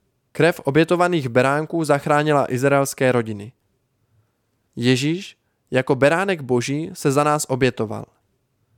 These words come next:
Jeho krev zaplatila za naše hříchy. Každý, kdo se podívá na Ježíše, bude zachráněn. Jako Mojžíš vyzdvihl bronzového hada,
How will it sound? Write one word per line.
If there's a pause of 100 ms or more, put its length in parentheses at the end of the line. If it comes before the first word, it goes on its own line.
(420)
Jeho
krev
zaplatila (100)
za
naše
hříchy. (880)
Každý,
kdo
se
podívá
na
Ježíše, (580)
bude
zachráněn. (960)
Jako
Mojžíš
vyzdvihl
bronzového
hada,